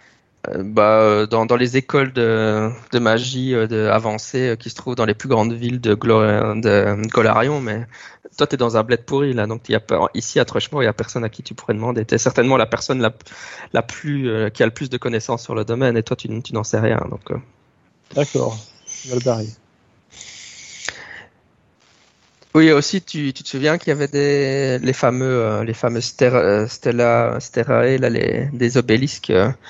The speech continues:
Speaker 1: et tu
Speaker 2: Ouais.
Speaker 1: t'avais aussi pris des notes. Tu sais aussi que c'est lié à un culte ancien, mais là, tu sais, c'est, hmm, tu sais pas si c'est lié à Xamendor ou pas, euh, mais donc, euh, tu, t'as l'im-,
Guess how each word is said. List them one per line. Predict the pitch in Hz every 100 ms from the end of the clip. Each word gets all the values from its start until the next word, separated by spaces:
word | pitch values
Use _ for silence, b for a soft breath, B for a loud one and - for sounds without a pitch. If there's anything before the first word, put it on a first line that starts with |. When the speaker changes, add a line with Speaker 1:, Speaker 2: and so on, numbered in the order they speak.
| B B B B _
Speaker 1:
et | -
tu | 113 123
Speaker 2:
Ouais. | 123
Speaker 1:
t'avais | 120 110 104 -
aussi | 143
pris | - 147
des | 117
notes. | 139 -
Tu | -
sais | 135
aussi | 113
que | 160
c'est | -
lié | 139 139
à | 131
un | 127
culte | - - 147 151
ancien, | 135 - 151 139 139
mais | 131
là, |
tu | 135 -
sais, | 135 - _ _ b b b b b b b b
c'est, | - - - - _ _
hmm, | 156 123 117
tu | 127
sais | - 143
pas | 147
si | 139
c'est | 147 151
lié | 135 139 143 135
à |
Xamendor | 127 127 123 123 123 127 131
ou | 127
pas, | 123 139 131 131 123
euh, | 107 104
mais | 113 110
donc, | 131 131 -
euh, | 110 110 120 123 -
tu, | -
t'as | - 160
l'im-, | 170